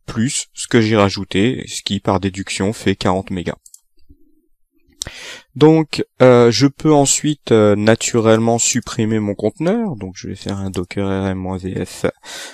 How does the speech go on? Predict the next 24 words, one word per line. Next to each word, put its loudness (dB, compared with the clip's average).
de 4
mon -2
conteneur -6
test. 0
Très -8
bien. -6
Donc, -12
celui-ci -4
n'existe -4
plus. -6
Et 4
maintenant, 2
je -6
vais -4
pouvoir 0
réinstancier, 0
grâce 0
à 0
un 2
Docker -2
Run, 0
une 4
nouvelle 6
image, 0